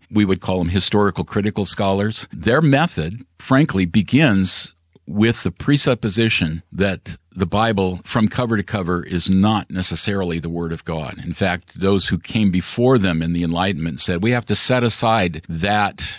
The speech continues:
dogma that had been inherited from the early church and the medieval church and the reformers, that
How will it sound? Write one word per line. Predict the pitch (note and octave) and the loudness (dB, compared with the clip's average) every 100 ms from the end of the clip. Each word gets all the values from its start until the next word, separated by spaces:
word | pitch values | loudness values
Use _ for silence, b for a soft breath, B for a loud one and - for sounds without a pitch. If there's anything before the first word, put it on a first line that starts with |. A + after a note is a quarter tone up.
| - | -6
dogma | G2+ G2 G#2 F2 F2 D2+ C#2+ | -2 0 0 -2 -4 -4 -6
that | F2 | -4
had | E2 E2 | -2 -2
been | F2+ | -2
inherited | E2+ D#2+ - G2 G2 F2+ D#2 | -2 -2 0 2 2 0 -6
from | - - F2+ E2 E2 - | -8 -4 -2 0 -2 -2
the | E2+ F2+ - | 0 0 2
early | A2 G#2+ G#2 | 2 2 2
church | F2+ - F2 D2+ - | 0 -2 -4 -4 -4
and | F2 | 0
the | F2 | 2
medieval | F2 F2+ G2+ A2 F#2+ F2 | 2 4 4 4 2 -2
church | - D#2 D2 - | -6 -6 -6 -4
and | F2+ F#2+ | -2 0
the | G#2 | 2
reformers, | G#2+ - A#2+ G#2 D#2+ E2+ - b | 0 2 2 2 0 -6 -10 b
that | E2+ F#2+ F#2 - | -2 -2 -4 -10